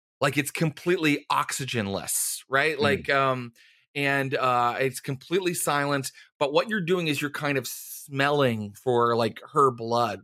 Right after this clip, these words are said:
Speaker 1: right? Like, you're kind of, like, searching for her the way an animal or a hunter, the beast inside you would. And in order to find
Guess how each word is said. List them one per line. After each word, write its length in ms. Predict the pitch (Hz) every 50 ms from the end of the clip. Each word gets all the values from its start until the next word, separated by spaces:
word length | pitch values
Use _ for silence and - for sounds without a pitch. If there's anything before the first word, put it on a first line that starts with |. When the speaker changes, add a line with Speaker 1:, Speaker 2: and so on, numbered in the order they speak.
| - _
Speaker 1:
right? 280 | 117 117 120 131 131 127
Like, 160 | 127 123 120
you're 100 | 127 120
kind 200 | - - 147 143 139
of, 60 | 123
like, 240 | 127 131 123 - - _ - - _ _
searching 520 | _ - - - 180 175 160 - 160 143 135
for 180 | 135 139 139 131
her 200 | 143 139 139 131
the 100 | 131 123
way 300 | 120 131 127 127 123 120
an 80 | 117
animal 440 | 123 127 131 135 135 139 131 123 120
or 160 | 123 117 110 107
a 40 |
hunter, 360 | 101 - - 143 139 - - 127
the 100 | 120 117
beast 400 | 113 - 151 147 139 135 - -
inside 460 | 123 113 - - 131 131 131 131 117
you 100 | 120 113
would. 280 | 104 110 107 107 101 - - - - _ _ _
And 100 | 127 127
in 100 | 127 131
order 280 | 151 170 185 202 240 240
to 80 | 240
find 400 | 233 - - 190 170 165 170 165